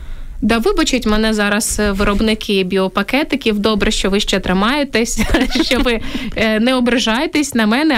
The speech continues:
а, але не знаю. М, ну, добре, що, е, ви є, але все ж таки,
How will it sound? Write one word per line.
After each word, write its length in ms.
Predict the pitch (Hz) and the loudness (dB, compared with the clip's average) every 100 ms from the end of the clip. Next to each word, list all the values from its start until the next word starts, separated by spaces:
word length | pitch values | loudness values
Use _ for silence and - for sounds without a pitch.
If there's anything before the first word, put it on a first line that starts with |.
| 196 | 0
а, 120 | 190 185 | -2 0
але 200 | 214 220 | 0 2
не 160 | 226 | 2
знаю. 320 | 240 180 175 175 | 0 0 0 0
М, 580 | 175 - 180 185 180 190 | -2 -2 0 2 0 2
ну, 220 | 269 208 - 156 185 | 2 0 -4 -8 -4
добре, 480 | 226 262 226 202 226 | 0 0 2 0 0
що, 220 | - 202 | 0 -2
е, 960 | 190 185 185 - - - - - - - | 0 0 -2 -2 -2 -2 -2 -2 -2 0
ви 200 | 185 190 | 0 0
є, 180 | 269 440 - - - | 0 -2 -4 -8 -2
але 180 | 196 196 | 0 0
все 240 | - 339 | 0 0
ж 100 | - | 0
таки, 380 | 285 - 277 | -4 0 -2